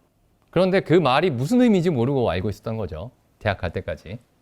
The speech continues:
지금도 뭐, 다행히 뭐, 한, 우리나라 인구의 한 다섯 명 중 한 명은 기독교인입니다. 그래서 이제 물어보면은 뭐, "예수님이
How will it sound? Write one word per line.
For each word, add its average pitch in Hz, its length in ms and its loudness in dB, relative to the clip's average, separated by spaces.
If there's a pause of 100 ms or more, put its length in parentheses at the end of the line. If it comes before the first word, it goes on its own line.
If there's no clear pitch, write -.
(1300)
지금도 175 460 -2
뭐, 127 120 -2
다행히 131 580 -4 (200)
뭐, 107 300 -8
한, 143 300 -10 (220)
우리나라 131 380 -2
인구의 120 340 -2
한 123 120 -4
다섯 113 240 -4
명 127 160 -4
중 120 160 -4
한 139 100 -6
명은 131 320 -4
기독교인입니다. 98 800 -6
그래서 98 240 -6
이제 85 360 -10
물어보면은 107 760 -2 (180)
뭐, 101 180 -6
"예수님이 147 640 -6